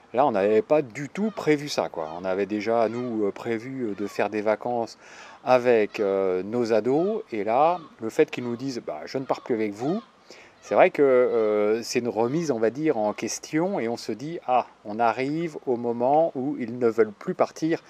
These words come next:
avec nous. » Nous, on s'est rassurés comme on pouvait. Bon, on connaissait déjà, euh, ses copains et bon, ce sont des bons ados, donc on s'est dit déjà par rapport, euh, avec qui il part,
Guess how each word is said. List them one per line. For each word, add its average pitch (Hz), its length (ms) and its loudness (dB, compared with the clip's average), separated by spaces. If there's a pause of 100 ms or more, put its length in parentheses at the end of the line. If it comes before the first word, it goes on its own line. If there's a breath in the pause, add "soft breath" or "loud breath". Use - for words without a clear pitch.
(360 loud breath)
avec 147 320 4
nous. » 90 140 -10 (260)
Nous, 139 180 0
on 160 160 4
s'est - 160 4
rassurés 127 420 0
comme 104 220 -2
on 107 60 -6
pouvait. 131 500 2
Bon, 107 220 -8
on 123 100 -4
connaissait 156 420 2
déjà, 131 440 -2
euh, 104 180 0
ses 104 180 -6
copains 131 440 -2
et 92 260 -4
bon, 110 240 -8
ce - 180 -12
sont - 300 -14
des 98 160 -6
bons 104 240 -6
ados, 131 380 0
donc 101 200 -8
on 104 80 -8
s'est 95 160 -8
dit 117 280 -8 (400 loud breath)
déjà 123 500 0
par 104 160 2
rapport, 113 720 4
euh, 95 300 -2
avec 110 360 0 (280 loud breath)
qui 170 300 -4
il 113 180 -4
part, 143 420 2